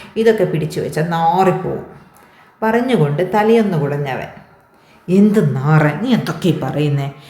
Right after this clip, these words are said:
തെളിച്ചൊന്ന് പറയണ്ട മനുവേ, മനുഷ്യനിവിടെ ആകെ ഭ്രാന്ത് പിടിച്ചിരിക്കുക." ഉരുട്ടി നോക്കിക്കൊണ്ട് മനുവിനോട്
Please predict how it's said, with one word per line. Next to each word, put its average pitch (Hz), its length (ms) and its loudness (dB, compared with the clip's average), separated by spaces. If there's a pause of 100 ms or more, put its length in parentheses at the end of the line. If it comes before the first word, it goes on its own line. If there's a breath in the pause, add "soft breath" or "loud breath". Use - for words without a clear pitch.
(220 loud breath)
തെളിച്ചൊന്ന് 220 480 -4 (120)
പറയണ്ട 180 500 2
മനുവേ, 151 440 -2
മനുഷ്യനിവിടെ 165 800 -4 (260)
ആകെ 226 320 -2
ഭ്രാന്ത് 156 380 0
പിടിച്ചിരിക്കുക." 147 840 -8 (920 soft breath)
ഉരുട്ടി 247 400 2
നോക്കിക്കൊണ്ട് 151 520 -2 (200)
മനുവിനോട് 185 540 0